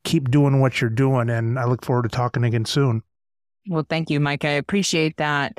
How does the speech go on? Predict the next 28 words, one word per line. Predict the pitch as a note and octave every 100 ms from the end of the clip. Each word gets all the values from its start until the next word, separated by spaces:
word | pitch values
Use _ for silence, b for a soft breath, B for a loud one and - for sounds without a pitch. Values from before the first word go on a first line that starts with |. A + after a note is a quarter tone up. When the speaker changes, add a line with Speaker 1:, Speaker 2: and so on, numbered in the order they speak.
| -
Speaker 2:
Thank | F3 F#3+
you | F#3+
so | - E3+
much | E3 D#3
for | C#3
having | D#3 F#3+ G3 G3 F#3
me | F#3+ F3+ E3+
and | D#3+ D#3+ D#3+ D#3+ _
for | E3 E3 D#3+ D#3 -
the | E3
advocacy | D#3+ F#3+ G3 F#3+ G3 F#3 F3
work | E3 F3+ _ D#3+
that | D#3+ -
you're | G#3 D#4+
doing | G3 D#3+ D3 D3 D3 -
with | E3 _ _
this | D#3+ -
podcast. | - D3+ D3+ - D3 C#3 - C#3
And | C#3 - _ _ _ _
I | F3+
think | B3 B3
the | F3
more | F3+ F#3 F#3+
pharmacists | - F3 F3 E3+ D#3+ E3 D#3+ - -
that | D#3 D3+
we | D#3 D#3+
have | D3 E3+ E3 D#3+ D#3 D#3
that | D3+ D3 C#3+ C#3